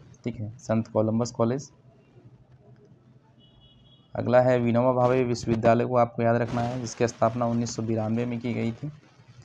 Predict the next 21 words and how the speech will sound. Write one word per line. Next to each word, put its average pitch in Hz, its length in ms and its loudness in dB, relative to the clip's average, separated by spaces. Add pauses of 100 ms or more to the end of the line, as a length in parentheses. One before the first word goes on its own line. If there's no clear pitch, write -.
(280)
और 107 420 4 (300)
इसके - 200 -6
बाद 117 180 6
यहाँ 113 240 2
पे 120 280 -2 (480)
सीमा 120 300 0
सुरक्षा 123 440 -2
बल 117 280 0 (1300)
यानी 113 180 -2
बीएसएफ़ 113 480 -4
का 120 80 -2
प्रशिक्षण - 520 0
केंद्र 120 340 -2
भी 113 120 0
है, 123 140 -4
जिसका 113 600 0
जगह 107 280 2
का 123 100 -8
नाम 117 160 -4
है 120 100 -6
मेरू, 110 260 -4